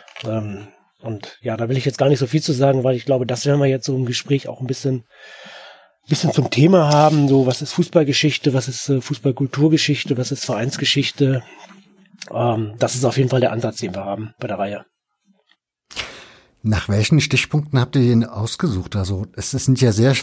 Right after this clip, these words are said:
Speaker 2: sehr unterschiedliche Herangehensweisen. Also wenn ich jetzt die Geschichte vom S C Birkenfeld lese, dann ist das eine komplett andere Geschichte wie eben die von Leu Braunschweig. Also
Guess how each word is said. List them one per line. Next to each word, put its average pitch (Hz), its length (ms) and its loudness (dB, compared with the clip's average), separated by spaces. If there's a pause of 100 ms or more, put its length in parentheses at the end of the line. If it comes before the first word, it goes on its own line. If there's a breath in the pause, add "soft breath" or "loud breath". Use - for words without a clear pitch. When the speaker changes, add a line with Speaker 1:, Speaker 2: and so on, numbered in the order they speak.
(200)
Speaker 2:
sehr 107 480 0
unterschiedliche 127 680 0
Herangehensweisen. 98 840 0
Also 92 180 0
wenn 101 80 2
ich 98 80 0
jetzt - 220 -4
die 101 80 -2
Geschichte 113 360 -2
vom 113 140 2
S - 220 -4
C 104 100 4
Birkenfeld 127 640 2
lese, 120 260 2
dann 110 140 2
ist - 200 -8
das 117 140 -6
eine 101 160 2
komplett 113 500 -2
andere 120 320 2
Geschichte 107 480 -2
wie 110 200 -2
eben 110 240 2
die 107 80 0
von 104 200 0
Leu 101 200 2
Braunschweig. 104 680 -2
Also 90 280 -4